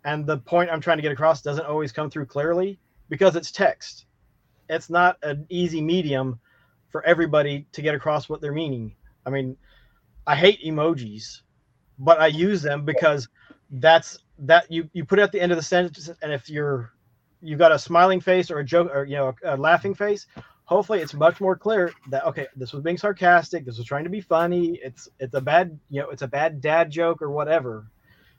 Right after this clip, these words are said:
And so the emojis have come in to play with that for me. But, you know, it's just, you gotta be so careful with what you, what you say, because so many people are looking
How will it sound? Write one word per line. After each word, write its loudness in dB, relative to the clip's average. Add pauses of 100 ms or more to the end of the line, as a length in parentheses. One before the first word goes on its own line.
(140)
And -8
so 0
the -8
emojis 4
have -10
come -4
in -8 (160)
to -18
play 0
with -4
that -4
for -12
me. -10 (540)
But, -2 (1080)
you -12
know, -10
it's -12 (880)
just, -4 (380)
you -10
gotta 2
be -4
so -6
careful -4
with 0
what -4
you, -12 (200)
what -8
you -14
say, -6 (760)
because -2
so 0
many -2
people -2
are -2
looking -2